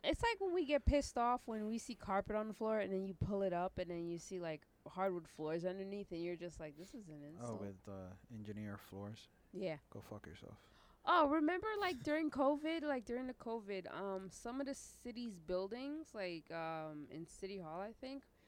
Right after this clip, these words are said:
Speaker 1: what happened was, is, like, they stripped away the old mo-, the mosaic because they had time on their hands to
Speaker 2: Yeah.
Speaker 1: clean up. And they found these classic Art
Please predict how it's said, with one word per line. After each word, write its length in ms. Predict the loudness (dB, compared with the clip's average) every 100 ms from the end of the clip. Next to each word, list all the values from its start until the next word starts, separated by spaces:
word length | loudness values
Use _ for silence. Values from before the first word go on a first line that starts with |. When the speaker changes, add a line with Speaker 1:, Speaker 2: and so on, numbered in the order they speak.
| _
Speaker 1:
what 140 | -2 0
happened 400 | 2 2 0 -2
was, 220 | -2 -4
is, 140 | -4 -2
like, 180 | -2 -2
they 160 | -2 -2
stripped 580 | -4 -6 -2 -4 -2
away 340 | -4 0 2 2
the 240 | 0 -2 2
old 320 | 2 2 2
mo-, 240 | -2 -2 -2
the 100 | -2
mosaic 540 | 0 -2 0 -2 -2 -6
because 280 | -6 -2 -2
they 100 | 0
had 160 | -2 -4 -8
time 280 | -6 -4
on 100 | -4 -4
their 120 | -4
hands 400 | -6 -8 -10 -12
to 100 | -10
Speaker 2:
Yeah. 60 | -6
Speaker 1:
clean 240 | -2 -2 -2
up. 140 | -6 -10 _ -20 -20 -12 -2
And 160 | 0
they 80 | 2
found 480 | -2 4 6 6 4
these 220 | 0 -4 -8
classic 760 | -14 -12 -10 -6 -6 -4 -4 -6 -4
Art 220 | -2 -2